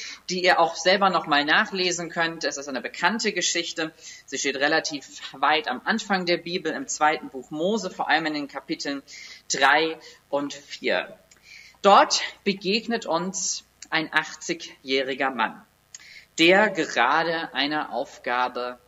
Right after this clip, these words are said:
als Schafhirte folgt. Und dieser Mann, wenn man ihn sich anschaut, dann merkt man, dieser Mann hat eine bewegte Lebensgeschichte hinter sich. Er ist hineingeboren worden, worden in eine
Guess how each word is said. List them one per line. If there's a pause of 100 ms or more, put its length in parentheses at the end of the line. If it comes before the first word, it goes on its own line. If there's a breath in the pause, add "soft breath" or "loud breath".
(140)
als
Schafhirte
folgt. (600 loud breath)
Und
dieser
Mann,
wenn
man
ihn
sich
anschaut,
dann
merkt
man,
dieser
Mann
hat
eine
bewegte
Lebensgeschichte
hinter
sich.
Er
ist (360 loud breath)
hineingeboren
worden, (120)
worden
in
eine